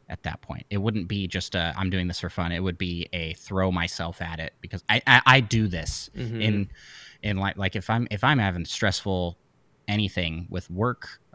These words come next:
Speaker 1: uh, with, with stuff going on at home, like, it's easy to throw myself into working on Nintendo Pals, and, and it's, it's an outlet.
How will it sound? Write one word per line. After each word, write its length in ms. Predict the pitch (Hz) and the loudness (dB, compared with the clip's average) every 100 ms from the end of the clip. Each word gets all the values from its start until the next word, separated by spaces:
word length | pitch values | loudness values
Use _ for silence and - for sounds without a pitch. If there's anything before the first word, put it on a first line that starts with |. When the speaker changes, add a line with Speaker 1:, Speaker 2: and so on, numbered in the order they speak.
| - | -6
Speaker 1:
uh, 500 | 87 82 71 71 53 | -4 -4 -4 -6 -8
with, 440 | - 82 - - - _ | -10 -10 -10 -18 -20 _
with 160 | 87 - _ _ _ _ | -14 -14 _ _ _ _
stuff 280 | - - 95 | -8 -6 -4
going 200 | 92 90 | -2 0
on 240 | 90 90 - | 2 0 -2
at 120 | 85 - | -4 -2
home, 420 | 113 113 107 110 - _ _ _ _ _ _ _ | 2 4 4 0 -4 _ _ _ _ _ _ _
like, 420 | 95 87 - - - _ _ _ _ _ - | 0 0 -2 -12 -20 _ _ _ _ _ -10
it's 160 | 101 - | -8 -4
easy 280 | 104 98 | -4 -2
to 100 | 92 | -4
throw 240 | - 110 95 | -2 0 2
myself 420 | 90 - 90 - | 0 0 -4 -4
into 520 | 98 90 - 92 85 82 | -6 -6 -4 -2 -2 -4
working 500 | 98 92 87 80 87 - | -4 -4 -6 -8 -10 -10
on 360 | 87 90 87 87 _ _ _ | -6 -4 -6 -10 _ _ _
Nintendo 300 | 95 104 85 | -6 -4 -4
Pals, 440 | 98 80 90 - - _ | -4 -6 -6 -10 -14 _
and, 360 | - 90 82 80 | -8 -6 -6 -8
and 480 | - 90 82 80 - - - | -6 -4 -4 -8 -12 -18 -8
it's, 280 | 95 - - | -8 -6 -8
it's 140 | 101 95 | -6 -2
an 60 | |
outlet. 360 | 95 113 - | -2 -2 -6